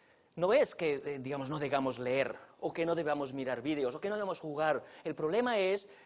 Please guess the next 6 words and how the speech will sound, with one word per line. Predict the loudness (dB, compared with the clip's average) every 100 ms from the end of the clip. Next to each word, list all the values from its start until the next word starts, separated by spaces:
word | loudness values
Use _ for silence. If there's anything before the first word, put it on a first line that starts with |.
| -20 -10
que | -4 -2 -2
l-, | -4 -6 -4
cuando | -2 0 0 0
cambia | -2 0 2
la | 2 0
tecnología, | -2 0 0 0 0 2 2